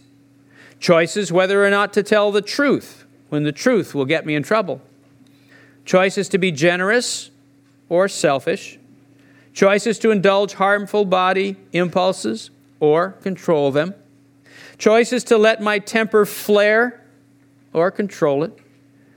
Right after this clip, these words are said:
Choices to play by rules or break them.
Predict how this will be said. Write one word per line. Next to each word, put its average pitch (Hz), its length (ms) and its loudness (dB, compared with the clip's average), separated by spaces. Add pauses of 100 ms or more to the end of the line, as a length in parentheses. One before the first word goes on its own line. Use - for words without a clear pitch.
(200)
Choices 208 460 2
to 226 120 0
play 214 360 4
by 196 240 0
rules 226 680 2 (720)
or 220 100 0
break 156 340 0
them. 208 280 -8